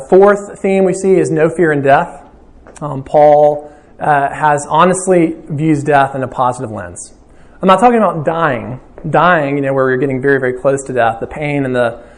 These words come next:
the difficulty and the suffering that comes with that, that's another thing. But in terms of actually dying, Paul views it po-, views it positively, to the point that in Philippians one he says that he desires to be with Christ.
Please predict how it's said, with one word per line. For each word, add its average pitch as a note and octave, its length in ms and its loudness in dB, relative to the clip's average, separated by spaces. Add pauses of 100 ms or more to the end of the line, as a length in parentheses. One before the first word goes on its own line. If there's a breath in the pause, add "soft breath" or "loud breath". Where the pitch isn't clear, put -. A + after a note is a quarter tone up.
(180 loud breath)
the D3+ 80 -6
difficulty D#3 460 -2
and C3 60 -4
the B2+ 60 -10
suffering C#3+ 360 -2
that C#3 120 -8
comes C3+ 180 -6
with B2+ 100 -6
that, C3+ 200 2
that's C3+ 200 -2
another B2+ 220 -2
thing. B2+ 220 -6
But C3 100 -4
in C3+ 100 -6
terms E3 280 -2
of C#3+ 180 -4
actually D#3+ 500 -4
dying, B2+ 640 -6 (520 soft breath)
Paul E3 380 4
views D3+ 240 0
it D#3+ 140 -2
po-, D3 260 -4
views D3+ 240 0
it D#3+ 100 -10
positively, C#3 460 -2
to G#3+ 120 -4
the G#3 80 2
point G#3 440 0 (420 loud breath)
that D#3+ 120 -2
in D#3 60 -2
Philippians D#3+ 360 0
one D3+ 240 -2
he D3 80 -4
says C#3 260 -4
that C#3+ 480 -2
he D#3+ 180 -4
desires C#3+ 600 0
to C#3+ 80 -8
be C3+ 120 -4
with B2 120 -6
Christ. G#2+ 540 -4